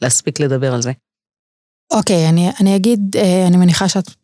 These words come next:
Speaker 2: מארחת כאן עוד נשות מקצוע על חרדות וטראומות, אז אני אביא קצת את ההיבט באמת ה-, ה-,
Speaker 1: שלך
Speaker 2: הנוירו.
Speaker 1: המקצועי, כן.
Speaker 2: אה, באמת יש הרבה מאוד מחקר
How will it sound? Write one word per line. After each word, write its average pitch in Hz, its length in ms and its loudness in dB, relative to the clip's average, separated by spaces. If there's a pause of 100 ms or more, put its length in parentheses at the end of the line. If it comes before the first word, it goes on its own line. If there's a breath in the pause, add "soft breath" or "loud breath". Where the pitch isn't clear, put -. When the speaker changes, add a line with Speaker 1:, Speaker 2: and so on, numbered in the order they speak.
Speaker 2:
מארחת 175 380 -4
כאן 175 260 -2
עוד 180 200 0
נשות 175 300 2
מקצוע 175 320 0
על 165 60 0
חרדות 170 400 -4
וטראומות, 277 460 -4
אז 202 300 0
אני 196 200 0
אביא 196 140 -2
קצת 190 240 -8
את 190 120 -10
ההיבט 175 340 -4
באמת 175 380 -2
ה-, 185 220 -2
ה-, 170 160 -4
Speaker 1:
שלך 170 360 2
Speaker 2:
הנוירו. 170 320 2
Speaker 1:
המקצועי, 247 160 2
כן. 151 220 -4 (500 soft breath)
Speaker 2:
אה, 196 340 0
באמת 226 260 0
יש - 140 -6
הרבה 202 180 0
מאוד 202 220 2
מחקר 165 440 0